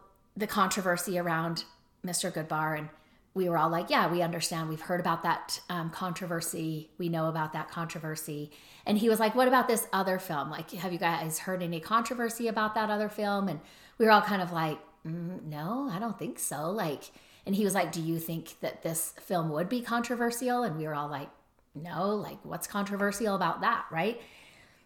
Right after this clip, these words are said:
And he's like, "Okay, so let me ask you, like, this woman's married, right? This young woman's married. Her husband's at war. Here comes this soldier. How many of you were, like, rooting for this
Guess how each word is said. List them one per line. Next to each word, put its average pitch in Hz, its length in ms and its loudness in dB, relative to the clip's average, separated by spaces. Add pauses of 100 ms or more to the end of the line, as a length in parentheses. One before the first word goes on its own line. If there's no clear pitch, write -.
And 269 140 8
he's 269 200 4
like, 254 280 6
"Okay, 285 260 8
so 240 160 4
let 262 160 8
me 302 100 6
ask 262 400 8
you, 170 160 -2
like, 190 340 2 (240)
this 233 200 4
woman's 254 340 6
married, 160 420 2 (140)
right? 170 340 -2
This 170 180 -4
young 185 200 0
woman's 220 300 2
married. 156 360 0 (680)
Her 233 160 4
husband's 226 400 2
at 240 180 2
war. 170 400 0 (800)
Here 214 240 4
comes 214 260 0
this 233 200 2
soldier. 165 520 0 (280)
How 254 140 6
many 277 200 6
of 262 160 2
you 208 100 4
were, 196 160 2
like, 180 300 0 (260)
rooting 226 640 2 (320)
for 208 320 4
this 196 500 2